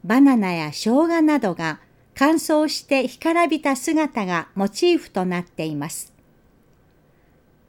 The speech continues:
長い時間の流れの一瞬を切り取って作品にするという仕事なのです。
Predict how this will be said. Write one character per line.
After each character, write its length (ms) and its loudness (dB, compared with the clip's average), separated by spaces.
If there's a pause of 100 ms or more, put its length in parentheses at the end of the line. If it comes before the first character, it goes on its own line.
(120)
長 340 4
い 140 6
時 180 -4
間 300 6
の 120 6
流 160 6 (140)
れ 120 0
の 320 0 (260)
一 100 2
瞬 520 0
を 120 2
切 220 0
り 140 2
取 200 -2
っ 40 -20
て 200 0
作 360 -2
品 320 4
に 140 4
す 200 -2
る 140 0
と 180 0
い 120 2
う 140 2
仕 180 -2
事 300 -2
な 160 -4
の 140 -4
で 140 -10
す。 220 -16